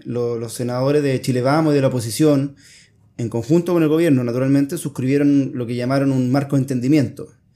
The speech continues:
Este documento y su contenido permitió destrabar la tramitación del,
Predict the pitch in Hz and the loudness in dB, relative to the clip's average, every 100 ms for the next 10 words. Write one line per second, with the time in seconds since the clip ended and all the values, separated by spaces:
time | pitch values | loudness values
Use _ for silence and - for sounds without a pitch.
0 | _ - - _ - 135 135 151 147 160 | _ -20 -20 _ -10 -8 -2 0 2 2
1 | 170 165 - 160 180 - 135 127 131 - | 2 0 -2 -4 -4 -6 -8 -6 -6 -4
2 | 131 139 147 151 156 156 _ 135 123 127 | 2 2 2 0 -4 -8 _ -6 -2 -2
3 | 113 139 139 139 139 135 135 123 131 156 | 0 0 0 -2 -2 -2 -2 -2 0 -2
4 | 160 160 151 139 151 151 143 | -2 -2 -4 -4 -4 -4 -6